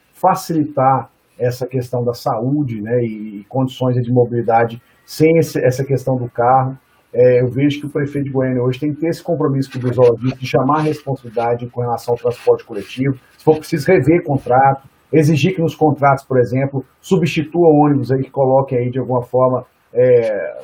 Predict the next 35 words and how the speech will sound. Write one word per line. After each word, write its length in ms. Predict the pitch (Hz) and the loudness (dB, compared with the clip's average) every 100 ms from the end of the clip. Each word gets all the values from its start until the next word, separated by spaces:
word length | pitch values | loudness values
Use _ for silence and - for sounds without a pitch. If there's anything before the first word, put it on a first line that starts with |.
| - | -12
é, 320 | 107 101 92 - _ _ _ | -6 -4 -4 -10 _ _ _
veículos 400 | 143 151 156 135 | 0 0 0 -2
menos 280 | 147 180 - | 0 -2 -2
poluentes, 760 | - 156 117 135 147 143 - | 0 0 2 -2 -2 -6 -16
né, 220 | 107 120 123 | -10 -4 -4
pra 180 | - | -4
cidade. 640 | 117 107 85 104 127 123 - _ _ | -8 -8 -6 -2 -2 -4 -10 _ _
Tudo 200 | 240 240 | -6 -4
isso 120 | 196 | -4
tem 120 | - 196 | -4 -8
que 60 | |
ser 120 | - | -6
repensado 800 | 185 190 190 165 - 139 147 165 175 | -6 -6 -4 -6 -2 2 2 0 -4
com 120 | 180 | -4
a 80 | 180 | -2
responsabilidade 800 | 170 170 - 156 160 151 147 143 | -2 -4 -4 -4 -4 0 0 0
da 80 | 160 | -2
prefeitura. 640 | 160 170 185 - 110 95 - - _ | -2 -6 -8 -8 -8 -10 -14 -20 _
E 80 | 147 | 0
é 80 | 214 | 0
claro 320 | 190 185 185 | 2 2 2
também, 380 | 214 196 175 156 | -2 0 2 2
você 560 | 110 - 139 147 143 147 _ _ | -2 -4 0 2 0 -4 _ _
tendo 600 | 170 208 226 180 156 - - - | -2 -2 -2 0 0 -2 -8 0
a, 280 | 127 127 120 | 4 4 4
o 240 | 127 135 | 4 4
uso 100 | 175 | 2
de 120 | 151 160 | 0 2
tecnologias, 840 | 165 165 170 151 131 113 165 151 | 2 4 2 4 4 4 4 4
inclusive 400 | 165 160 135 202 | 0 -2 -4 -6
pra 160 | - 214 | -6 -6
quem 180 | 202 | -6
tá 140 | 202 202 | -6 -6
no 80 | 247 | -6
carro, 400 | 233 190 185 | -2 -2 -2